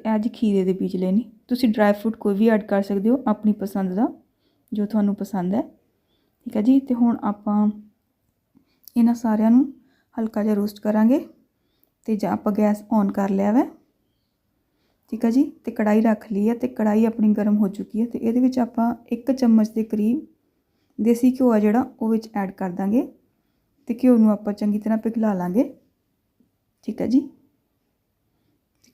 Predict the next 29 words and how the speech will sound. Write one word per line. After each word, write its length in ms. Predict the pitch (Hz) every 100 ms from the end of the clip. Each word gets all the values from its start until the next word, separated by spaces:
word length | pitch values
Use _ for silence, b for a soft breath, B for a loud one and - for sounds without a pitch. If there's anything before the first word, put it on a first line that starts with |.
| -
ਘਿਓ 120 | 233
ਜਿਹੜਾ 240 | 208 208
ਆਪਣਾ 260 | 220 214 208
ਮੈਲਟ 320 | 208 202 202
ਹੋ 180 | 214 196
ਚੁੱਕਿਆ 340 | 190 - 208 220
ਵਾ, 100 | 269
ਦੇਖ 220 | 269 214
ਸਕਦੇ 280 | 226 196 196
ਤੁਸੀਂ। 400 | 208 208 262 - _ _ _ _ _ _ _ _ _ _ _ _ _ _ _ -
ਤੇ 80 | 233
ਹੁਣ 200 | 240 226
ਆਪਾਂ 280 | 214 208 220 -
ਇਹਦੇ 180 | 220
ਵਿੱਚ 160 | 226 - -
ਐਡ 160 | 208
ਕਰਾਂਗੇ 380 | 202 202 202 208
ਜੀ 220 | 208 233 233 _ _ _ _ _ -
ਆਪਣੇ 280 | 208 220 196
ਡਰਾਈ 260 | 208 180
ਫਰੂਟ, 320 | 185 220 269 262 _ _ _ _ _ _ _ _ _ _ _ _ _ _ _ _ _ _
ਤੇ 80 | 226
ਸਭ 180 | 240 254
ਤੋਂ 160 | 285
ਪਹਿਲਾਂ 280 | 277 240 247
ਮੈਂ 140 | 233
ਜੀ 160 | 220 - 220
ਐਡ 140 | 208
ਕਰਾਂਗੀ 580 | - 208 208 208 262